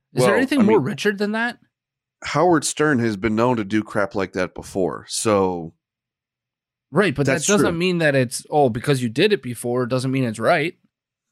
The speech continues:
Speaker 2: Oh, I agree. All right, we'll go with Howard Stern. Howard Stern it is.
Speaker 1: 'Cause here's the deal for me. Uh, when it comes to, um,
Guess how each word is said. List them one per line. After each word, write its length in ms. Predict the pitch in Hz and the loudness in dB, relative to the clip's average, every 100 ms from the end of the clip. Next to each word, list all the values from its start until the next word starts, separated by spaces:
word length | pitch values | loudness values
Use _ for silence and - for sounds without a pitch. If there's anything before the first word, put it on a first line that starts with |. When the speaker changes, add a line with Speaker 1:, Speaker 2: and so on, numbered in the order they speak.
| - | -2
Speaker 2:
Oh, 80 | 180 | 2
I 120 | 165 | 2
agree. 380 | 165 147 117 127 _ _ _ _ _ _ | 2 2 0 0 _ _ _ _ _ _
All 120 | 240 | 0
right, 120 | 247 233 | 2 2
we'll 120 | 233 | 2
go 100 | 226 | 2
with 100 | 220 | 2
Howard 200 | 214 196 | 2 0
Stern. 320 | - 214 117 _ _ 180 | 0 0 0 _ _ -2
Howard 200 | 202 190 | 0 0
Stern 220 | 196 190 | 0 2
it 160 | 180 165 | 2 2
is. 260 | 131 - - _ _ _ _ - | 0 0 -12 _ _ _ _ 0
Speaker 1:
'Cause 180 | 180 | 0
here's 260 | 156 277 233 | 2 2 2
the 100 | 135 | -4
deal 480 | 170 240 139 69 - _ | -4 0 0 -2 -12 _
for 160 | - 147 | -2 2
me. 320 | 135 107 - _ _ _ _ _ _ _ _ _ | 4 2 -4 _ _ _ _ _ _ _ _ _
Uh, 220 | 131 127 | 0 2
when 140 | 139 147 | 2 0
it 80 | |
comes 320 | 139 175 180 - | -2 -2 -2 -6
to, 720 | 156 147 139 131 123 117 - _ _ _ _ _ _ _ _ _ - | -4 -2 0 0 0 -4 -8 _ _ _ _ _ _ _ _ _ -4
um, 520 | 123 107 101 87 71 | 0 0 -2 -6 -14